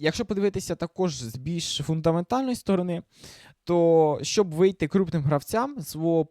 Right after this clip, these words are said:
своїм плюсом, от, наприклад, е, умовно, крупний гравець от у того купив або от у того назбирав позицію. Потім інструмент почали агресивно штовхати. От, наприклад, монетка зробила дуже багато відсотків, сто сорок відсотків росту.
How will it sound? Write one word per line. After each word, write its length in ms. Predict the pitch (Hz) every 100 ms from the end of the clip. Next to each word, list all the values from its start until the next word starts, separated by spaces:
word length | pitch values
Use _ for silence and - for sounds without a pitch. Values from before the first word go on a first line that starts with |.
| -
своїм 320 | 143 147 156
плюсом, 460 | - 143 139 135 135 _ _ - - _
от, 160 | - 156
наприклад, 460 | 160 175 143 139 -
е, 200 | 131 131
умовно, 460 | 123 170 196 202 165
крупний 300 | 196 185 165
гравець 320 | 156 190 196
от 120 | 151
у 40 | 143
того 260 | - 165
купив 280 | 175 143 143
або 200 | 127 120
от 120 | 123
у 20 | 123
того 280 | - 147
назбирав 480 | 170 127 120 135 131
позицію. 520 | - 120 107 - 92 - _ - - -
Потім 340 | 214 240 202
інструмент 500 | 165 170 151 170 214
почали 360 | - 147 160 165
агресивно 420 | 156 135 160 143
штовхати. 500 | - 127 - 104 110
От, 80 | 110
наприклад, 400 | 135 180 165 156
монетка 420 | 143 185 - 160
зробила 460 | 135 139 156 151 131
дуже 360 | 120 165 143
багато 320 | 113 120 113
відсотків, 280 | 110 - 101
сто 160 | - 170
сорок 340 | - 170 165
відсотків 400 | 135 143 - 117
росту. 380 | 113 110 - -